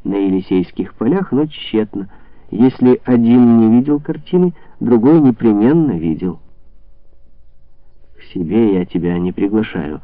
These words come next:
сказал Жан. «Сегодня у Марты гости.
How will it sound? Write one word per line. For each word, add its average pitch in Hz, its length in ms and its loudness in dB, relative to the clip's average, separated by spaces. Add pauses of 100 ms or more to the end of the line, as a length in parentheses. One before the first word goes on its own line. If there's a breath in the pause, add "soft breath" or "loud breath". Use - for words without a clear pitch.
(460 soft breath)
сказал 87 380 -4
Жан. 82 320 -6 (320 soft breath)
«Сегодня 95 300 -2
у 98 80 -4
Марты 98 380 -6
гости. 139 540 -4